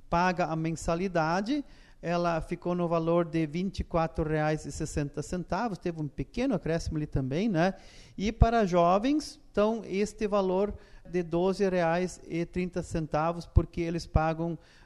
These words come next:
cinquenta por cento do valor da anuidade. Isto para jovens, né, de dezoito a vinte e um anos, o que, na verdade, totaliza, eh, uma anuidade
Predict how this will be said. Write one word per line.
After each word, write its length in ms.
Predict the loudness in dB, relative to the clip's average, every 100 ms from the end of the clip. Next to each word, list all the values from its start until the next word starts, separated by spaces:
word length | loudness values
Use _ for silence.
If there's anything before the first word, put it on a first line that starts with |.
| -20
cinquenta 480 | -10 -6 0 0 6
por 160 | 6 6
cento 240 | 0 -2
do 160 | -2 0
valor 280 | 2 2 0
da 100 | 0
anuidade. 460 | 0 0 0 -2 -2
Isto 280 | -2 -2 4
para 260 | 6 8
jovens, 460 | 6 4 4 2 -2
né, 260 | 0 2 0 -8 -20 -18 -6
de 240 | 2 2
dezoito 580 | 2 2 4 4 2 0
a 40 |
vinte 240 | 0 -2 0
e 80 |
um 120 | 2 4
anos, 280 | 4 0
o 120 | -4 -4
que, 320 | 2 2 2
na 160 | 0
verdade, 360 | 0 2 0 -2
totaliza, 840 | -2 0 2 2 2 0 0 0 -2 -18 -20 -10
eh, 220 | -2 0
uma 800 | 0 -2 0 2 2 0 0 -4 -6
anuidade 920 | 0 2 2 2 2 4 2 2 -2